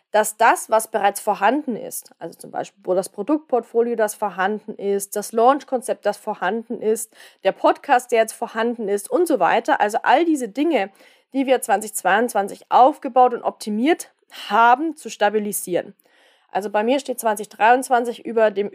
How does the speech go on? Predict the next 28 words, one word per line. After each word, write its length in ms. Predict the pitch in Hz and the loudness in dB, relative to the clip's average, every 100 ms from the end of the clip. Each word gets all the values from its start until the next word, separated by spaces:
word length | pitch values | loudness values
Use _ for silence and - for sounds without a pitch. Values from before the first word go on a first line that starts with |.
| - | -6
der 200 | 247 - | -2 0
Überschrift 640 | 262 277 - 254 262 _ | 2 2 2 0 -2 _
Jahr 240 | 196 202 233 | 4 6 6
der 140 | 240 | 4
Stabilität, 960 | - 220 202 190 185 - 226 403 - - _ _ | 2 0 0 -8 -8 -4 2 2 2 -8 _ _
ja. 300 | 190 185 269 403 _ _ _ _ _ | -2 2 2 0 _ _ _ _ _
Trotzdem 440 | - 233 254 247 214 | -2 -2 0 -2 2
haben 240 | 214 226 | 2 2
wir 140 | 208 143 | 2 2
auch 80 | |
ein 240 | 196 196 190 | 0 -4 -4
Businesswachstum 1000 | 262 269 330 - 233 - - - 311 294 | -4 0 -2 2 0 0 -4 -2 0 0
geplant, 600 | 233 202 147 247 330 370 | -2 -2 2 2 2 -2
ja, 240 | 208 233 | 0 2
aber 180 | 247 214 | 2 2
letztendlich 640 | 214 208 - 226 233 247 247 _ _ _ _ _ - | -2 -4 -6 -8 -2 -2 -4 _ _ _ _ _ -4
wird 160 | 220 | 0
jetzt 160 | 240 233 | 2 2
der 100 | 196 | -2
Fokus 300 | 233 240 247 | 0 -2 0
eben 260 | - 208 202 | 0 -2 0
darauf 480 | 170 190 240 240 | 2 6 4 2
liegen, 500 | 226 208 226 233 240 233 _ _ | -2 -4 -2 -2 -4 -6 _ _
dass 240 | - 202 - | -2 -2 0
wir 140 | 202 | -2
diese 640 | 196 226 285 269 240 226 202 - _ _ _ | -2 0 0 2 2 2 0 -6 _ _ _
Hauptprogramme 1600 | - 208 247 359 - - - _ - 214 202 - 190 180 240 302 453 480 _ _ _ _ _ _ _ | -4 4 4 4 -2 -20 -20 _ -4 -2 0 0 0 2 2 4 4 0 _ _ _ _ _ _ _
auch 400 | - 220 262 277 | 4 6 6 2